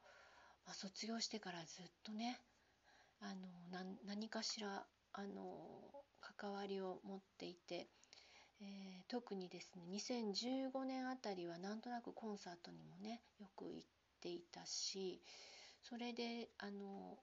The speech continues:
最近に至るまでいろんなね、ピアニストさんをこう、チェックしていたら、その方たちが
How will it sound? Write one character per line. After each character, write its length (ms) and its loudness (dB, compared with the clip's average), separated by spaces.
最 340 2
近 260 0
に 160 -2
至 160 -4
る 160 -4
ま 160 -8
で 100 -8
い 80 -4
ろ 120 -2
ん 80 -4
な 100 -6
ね、 220 -4
ピ 120 -2
ア 60 -2
ニ 140 0
ス 100 -2
ト 80 -6
さ 120 -8
ん 120 -8
を 140 -12
こ 520 -4
う、 40 -20
チ 120 -2
ェ 20 -4
ッ 40 -16
ク 120 0
し 100 2
て 120 -6
い 120 -4
た 180 -8
ら、 140 -6
そ 140 -4
の 120 -4
方 280 -6
た 160 -8
ち 160 -2
が 60 -16